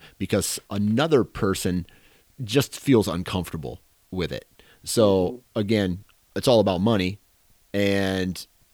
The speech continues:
Speaker 1: I don't know, man. It just, I, it's starting to wear on me personally.
Speaker 2: It, it is too, uh, dude, it's been wearing on me for years. <laughs> Believe me, don't think they're, that the thought hasn't crossed my mind and, and Todd Graff's mind multiple times of just, like, throwing your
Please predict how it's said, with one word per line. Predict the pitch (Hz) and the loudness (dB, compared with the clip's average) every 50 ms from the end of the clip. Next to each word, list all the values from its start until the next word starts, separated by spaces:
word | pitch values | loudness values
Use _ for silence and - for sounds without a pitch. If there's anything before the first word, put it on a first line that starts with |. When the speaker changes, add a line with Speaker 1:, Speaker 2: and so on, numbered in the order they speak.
| - - | -10 -8
Speaker 1:
I | 90 98 98 | -6 -4 -4
don't | 107 107 | -4 -4
know, | 117 131 120 | -4 -4 -4
man. | 92 85 85 95 95 - | -4 -4 -4 -4 -6 -6
It | - 85 | -10 -8
just, | - 101 92 - - - - | -6 -6 -6 -6 -8 -12 -14
I, | - 87 82 78 - - - - - - - - - - _ _ | -12 -10 -10 -10 -12 -14 -20 -20 -20 -20 -20 -20 -20 -20 _ _
it's | - - | -4 0
starting | - 180 170 | 2 4 4
to | 131 101 | 4 4
wear | 90 87 85 85 82 | 2 2 2 0 0
on | 80 76 67 | -2 -4 -6
me | 65 64 - - _ _ - - - _ _ | -8 -10 -12 -16 _ _ -20 -20 -20 _ _
personally. | - 104 90 82 - 71 60 50 - - _ _ _ _ _ - 185 | -2 -2 -2 -2 -2 -8 -10 -12 -14 -16 _ _ _ _ _ -4 -2
Speaker 2:
It, | 208 - | 2 4
it | 196 202 | 6 6
is | 220 220 185 - - | 6 6 6 2 -4
too, | - - 208 - | -6 -6 -4 -4
uh, | 165 | -4
dude, | 160 151 - 196 170 139 | -6 -6 -6 -8 -8 -8
it's | 123 - | -8 -8
been | 147 123 110 | -8 -6 -4
wearing | 120 139 147 143 135 | 0 2 2 2 2
on | 123 120 | 0 0
me | 135 156 151 | 2 0 0
for | - - - | 0 -2 -4
years. | 107 - 156 165 - - 107 - - - - 156 135 156 160 - | 0 2 2 2 0 -2 -8 -14 -14 -6 -6 -4 -4 -4 -6 -8
<laughs> | - - - - | -16 -20 -16 0
Believe | - 156 170 185 190 180 | 2 4 6 6 6 4
me, | 156 143 | 2 -2
don't | 139 165 170 170 | -4 -4 -6 -4
think | 165 185 180 160 | -4 -4 -4 -2
they're, | - 170 165 156 | 0 0 0 -2
that | 147 143 160 165 151 131 | -2 -2 -2 -2 -2 -2
the | 156 151 | -4 -6
thought | 139 - 175 160 165 165 | -4 -2 -2 0 0 0
hasn't | 160 156 156 147 147 139 135 | 0 -2 -2 -4 -6 -8 -8
crossed | - 170 151 147 151 147 - - _ _ _ _ _ _ _ | -6 -6 -4 -4 -4 -6 -8 -14 _ _ _ _ _ _ _
my | 147 143 135 147 156 | -4 -2 0 0 0
mind | 151 151 143 143 147 147 147 151 151 139 | 0 -2 -2 0 0 0 0 -2 -4 -6
and, | 123 117 117 127 - | -6 -8 -12 -12 -12
and | 139 123 113 117 120 | -12 -12 -12 -14 -14
Todd | - 123 135 135 131 131 131 131 131 | -8 -2 0 2 2 2 0 -2 -2
Graff's | - 147 143 143 139 139 - - | 2 4 6 6 6 4 2 0
mind | 147 143 135 135 135 135 135 131 127 | 0 2 2 2 2 0 0 0 2
multiple | 131 135 147 147 143 139 131 135 123 | 4 4 4 4 2 0 0 -2 -2
times | 139 127 117 120 120 120 120 120 | 0 0 0 0 -2 -2 -2 -2
of | 127 120 | -2 0
just, | 117 123 123 110 | 0 0 2 4
like, | 127 123 123 113 - | 4 4 4 4 4
throwing | 139 127 127 131 127 | 4 6 6 4 4
your | 123 | 4